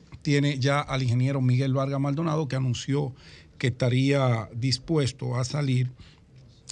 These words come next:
a buscar el voto de los P R Distas y del país para fortalecer a su organización. Ahora viene la tarea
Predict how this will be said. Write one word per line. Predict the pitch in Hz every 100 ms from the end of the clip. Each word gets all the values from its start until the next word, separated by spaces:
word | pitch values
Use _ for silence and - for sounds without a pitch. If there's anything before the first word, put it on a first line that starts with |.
| - -
a | 135 180 170
buscar | 127 127 - 156 147 147 147
el | 131
voto | 123 139 131 143 131
de | 120 123
los | 135 135
P | -
R | 120 143 139
Distas | 127 139 127 135 123 -
y | 151 175
del | 117 135 127
país | 135 131 135 131 - - - -
para | - 131 127
fortalecer | 127 - 117 101 131
a | 117
su | 131
organización. | 123 120 117 113 - 92
Ahora | 101 131
viene | 135 143
la | 147 139
tarea | 165 190 170